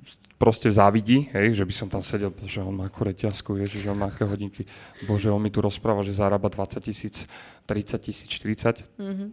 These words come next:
Speaker 1: Ale ja to berem, že wow,
Speaker 2: Mhm.
Speaker 1: že čo si blázon, že to sa dá, proste ono sa to dá, len jednoducho musíš vydržať, vieš. Sú ľudia, ktorí si myslia, že zajtra to takto, e, padne, vidíš, že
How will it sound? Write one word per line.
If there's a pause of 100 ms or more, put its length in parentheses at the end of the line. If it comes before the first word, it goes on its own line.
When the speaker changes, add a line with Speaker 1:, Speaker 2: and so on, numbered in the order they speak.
(140)
Speaker 1:
Ale
ja
to
berem,
že
wow, (380)
Speaker 2:
Mhm.
Speaker 1:
že (180)
čo
si
blázon,
že (540)
to
sa
dá, (160)
proste
ono
sa
to
dá,
len (160)
jednoducho (340)
musíš
vydržať,
vieš. (280)
Sú
ľudia,
ktorí (340)
si
myslia,
že (280)
zajtra (340)
to
takto,
e, (600)
padne,
vidíš, (120)
že